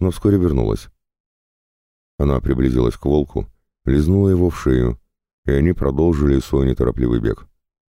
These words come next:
Оба зверя были в матером возрасте и наизусть знали свои владения. С тех пор, как их родители показали им тропу,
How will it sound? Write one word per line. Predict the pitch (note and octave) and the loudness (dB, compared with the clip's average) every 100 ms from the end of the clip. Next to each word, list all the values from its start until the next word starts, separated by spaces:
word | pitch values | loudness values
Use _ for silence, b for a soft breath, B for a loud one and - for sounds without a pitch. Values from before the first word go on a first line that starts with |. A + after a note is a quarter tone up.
| _ _ _ _ _ _ _ | _ _ _ _ _ _ _
Оба | A2 G#2 | -2 0
зверя | F#2 G#2 G#2 | 2 4 4
были | F2 F#2 F#2 | 2 2 2
в | E2 | 2
матером | E2+ F#2+ F2 F2+ | 0 0 0 0
возрасте | G#2 E2 C2 - B1+ G#1+ - | 0 0 0 -2 -6 -6 -6
и | B1+ | -2
наизусть | C2+ C2+ C#2 F2 C2 | 0 2 2 0 0
знали | C#2+ D2 C#2 | 0 0 -2
свои | - C2 | -2 0
владения. | B1+ C2 A#1+ A1+ G#1 G1+ - _ _ _ _ _ _ _ _ | 0 0 0 -2 -4 -6 -12 _ _ _ _ _ _ _ _
С | - | -8
тех | - C2+ | -4 -2
пор, | C2 - | -2 -2
как | A#1 | -2
их | B1+ | -2
родители | B1+ B1 B1+ B1+ | -2 -2 0 0
показали | A1+ B1 C2+ A#1+ A#1+ | -2 -2 -2 0 0
им | A#1+ | 0
тропу, | A1+ B1+ E2 E2+ | -2 -4 -2 -4